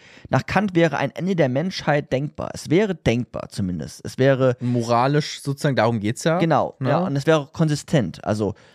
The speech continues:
Speaker 1: man
Speaker 2: Mhm.
Speaker 1: kann das schon denken. Also ja, irgendwie,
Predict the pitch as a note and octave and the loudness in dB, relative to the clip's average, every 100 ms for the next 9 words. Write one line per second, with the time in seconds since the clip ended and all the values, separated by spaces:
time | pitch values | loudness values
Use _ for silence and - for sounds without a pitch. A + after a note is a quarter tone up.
0 | _ B2 A#2+ C#3+ F#3 F3 C3 E3 E3+ E3+ | _ 2 2 4 2 0 -4 -4 -2 0
1 | E3+ C3+ D#2+ F2+ G2 F2+ - _ _ _ | 0 0 -2 -2 -2 -6 -10 _ _ _
2 | _ _ A#2 A#2 B2+ A3+ F3 D3+ D3+ C#3+ | _ _ 2 4 4 2 0 0 2 2